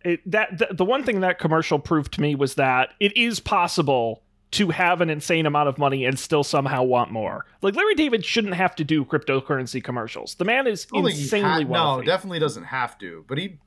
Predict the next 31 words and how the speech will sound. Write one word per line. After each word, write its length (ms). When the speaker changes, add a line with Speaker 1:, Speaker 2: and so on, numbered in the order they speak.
Speaker 2:
he 80
probably 280
just 120
Speaker 1:
No. 120
Speaker 2:
wanted 260
to. 260
It's 200
Speaker 1:
But 160
I'm 160
like, 220
seriously, 400
Speaker 2:
He 40
was 60
Speaker 1:
people 200
Speaker 2:
having 60
Speaker 1:
will 180
Speaker 2:
fun. 100
Speaker 1:
do 140
anything 320
for 100
money. 200
Speaker 2:
Yeah. 240
Speaker 1:
Um, 480
no, 180
that 160
one 100
was 140
good 160
too. 240
I 160
think 600